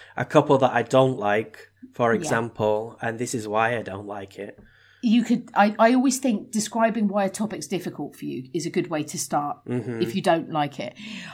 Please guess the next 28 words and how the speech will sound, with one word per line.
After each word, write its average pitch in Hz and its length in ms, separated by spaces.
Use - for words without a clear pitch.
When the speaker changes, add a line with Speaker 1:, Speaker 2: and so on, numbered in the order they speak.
Speaker 2:
I 247 80
think 277 180
my 294 340
trick - 380
for 208 120
this 175 180
question 151 380
would 151 140
be, 131 200
forget 262 300
about 277 240
yourself. - 600
Think 330 340
about 202 580
some, 240 460
I, 269 160
I 294 160
would 285 260
probably 143 640
just - 280
think 214 200
about 160 360
a 156 40
holiday 208 480
that 160 120
I 160 100
went 160 300
on - 340